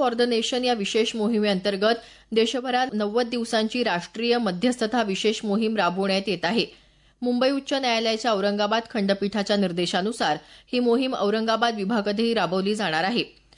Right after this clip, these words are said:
पक्षकारांनी आपल्या वकिलांमार्फत किंवा थेट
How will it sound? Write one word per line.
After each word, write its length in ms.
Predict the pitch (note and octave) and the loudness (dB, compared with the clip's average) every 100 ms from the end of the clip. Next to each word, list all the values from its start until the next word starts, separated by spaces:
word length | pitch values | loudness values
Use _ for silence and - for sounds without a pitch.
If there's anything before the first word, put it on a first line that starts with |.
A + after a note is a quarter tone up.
| _ _ - | _ _ -2
पक्षकारांनी 720 | A#3+ - B3+ C4 B3+ B3+ C4 | -2 0 -2 0 0 0 -2
आपल्या 320 | A#3+ G3+ A3+ | -2 0 0
वकिलांमार्फत 800 | G#3+ G3+ A3 G#3+ A3 G#3+ G#3 A#3 A#3 | 0 0 0 0 0 -2 0 -2 -2
किंवा 220 | G#3+ G#3 | -2 -2
थेट 240 | G3+ A3 | 0 -2